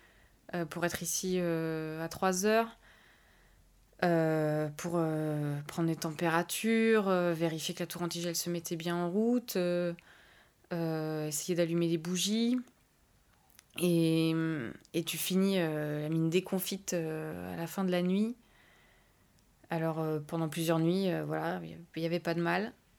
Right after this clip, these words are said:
Et puis, bah, la dernière nuit, évidemment, euh, ça a pas suffi. Et là, t'es,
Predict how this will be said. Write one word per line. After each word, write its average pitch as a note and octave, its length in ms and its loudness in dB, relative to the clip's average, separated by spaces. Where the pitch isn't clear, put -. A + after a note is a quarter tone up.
Et D#3 100 -6
puis, D3 200 -10
bah, D3+ 120 -2
la D3+ 120 -4
dernière D3+ 340 -6
nuit, D#3 160 -4
évidemment, E3 600 -8
euh, - 240 -18
ça - 220 -2
a D3+ 40 -2
pas D3+ 120 -2
suffi. E3 460 -6
Et D3 480 2
là, D#3 160 2
t'es, C#3+ 720 -6